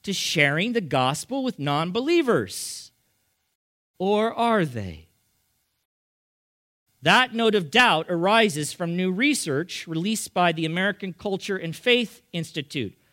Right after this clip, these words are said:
otherwise known as A C F I. So they do, uh, they take, I can't think of the word, um, surveys or whatever, right. They take general surveys of populations and,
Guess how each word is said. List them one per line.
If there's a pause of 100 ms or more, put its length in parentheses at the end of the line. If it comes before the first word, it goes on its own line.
(200)
otherwise
known
as
A
C
F
I.
So
they
do, (1400)
uh, (920)
they
take,
I
can't
think
of
the
word, (480)
um, (800)
surveys
or
whatever,
right.
They
take
general
surveys
of
populations
and,